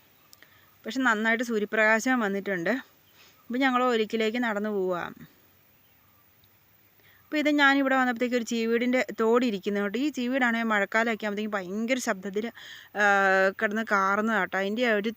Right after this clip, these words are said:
തോടാട്ടോ ഈ ഇരിക്കുന്നത്. അപ്പോൾ നമ്മുടെ പനിനീർ ചാമ്പയിൽ ഇരിക്കുന്ന കേട്ടോ. അപ്പോൾ ഞാൻ ചുമ്മാ ഒരു രസത്തിന് വീഡിയോ എടുത്തതേ ഉള്ളൂ. അപ്പോൾ ഇനി ഇതേ ഒരു പച്ച ഒരു മരം. ഈ മരമാണെങ്കിലും നമുക്ക്, ഏ, കാണുമ്പോൾ ഒരു നല്ല ഭംഗി തോന്നും. കാരണം ഇതിൻ്റെ ഇലയൊക്കെ ഒരു പ്രത്യേക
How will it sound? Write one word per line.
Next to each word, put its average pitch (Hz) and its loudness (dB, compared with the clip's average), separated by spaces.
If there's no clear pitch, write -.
തോടാട്ടോ 202 2
ഈ 190 0
ഇരിക്കുന്നത്. 180 -2
അപ്പോൾ 269 -4
നമ്മുടെ 262 2
പനിനീർ 233 2
ചാമ്പയിൽ 247 2
ഇരിക്കുന്ന 226 -2
കേട്ടോ. 214 -4
അപ്പോൾ 208 -4
ഞാൻ 196 -2
ചുമ്മാ 202 -6
ഒരു 240 -2
രസത്തിന് 240 -4
വീഡിയോ 214 -2
എടുത്തതേ 208 -6
ഉള്ളൂ. 202 -4
അപ്പോൾ 214 -10
ഇനി 277 0
ഇതേ 262 0
ഒരു 247 0
പച്ച 226 -2
ഒരു 220 -4
മരം. 208 -2
ഈ 302 0
മരമാണെങ്കിലും 277 2
നമുക്ക്, 240 -2
ഏ, 220 -2
കാണുമ്പോൾ 226 -2
ഒരു 202 -4
നല്ല 220 -2
ഭംഗി 233 -4
തോന്നും. 214 -4
കാരണം 214 0
ഇതിൻ്റെ 220 -4
ഇലയൊക്കെ 214 -6
ഒരു 214 -6
പ്രത്യേക 214 -6